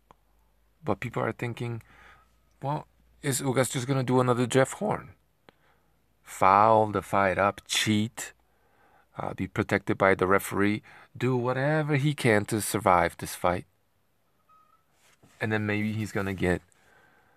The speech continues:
a bogus decision on the cards. So that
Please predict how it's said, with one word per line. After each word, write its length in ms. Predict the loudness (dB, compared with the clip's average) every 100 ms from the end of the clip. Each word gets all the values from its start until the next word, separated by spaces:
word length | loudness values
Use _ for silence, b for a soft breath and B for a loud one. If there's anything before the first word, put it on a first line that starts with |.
| b b b _ -4
a 40 |
bogus 320 | 0 0 -2
decision 440 | -8 -8 -8 -6 -6
on 80 |
the 80 | -8
cards. 500 | -10 -12 -14 -20 -20 _ _ _ _ _ _ _ _ _ _ _ _ -20 B B
So 220 | 0 2
that 300 | 4 2